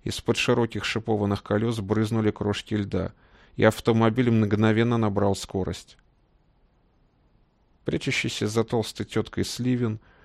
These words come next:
рассмотрел только характерный фирменный знак на капоте. Он слабо разбирался в иномарках, не мог определить модель и не знал,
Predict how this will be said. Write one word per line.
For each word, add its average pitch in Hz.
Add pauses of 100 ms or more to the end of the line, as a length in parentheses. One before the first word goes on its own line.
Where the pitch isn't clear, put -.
(160)
рассмотрел 131
только 135
характерный 135
фирменный 120
знак 104
на 101
капоте. - (920)
Он 143
слабо 151
разбирался 120
в 107
иномарках, 110 (320)
не 120
мог 139
определить 117
модель 110 (280)
и 135
не 147
знал, 107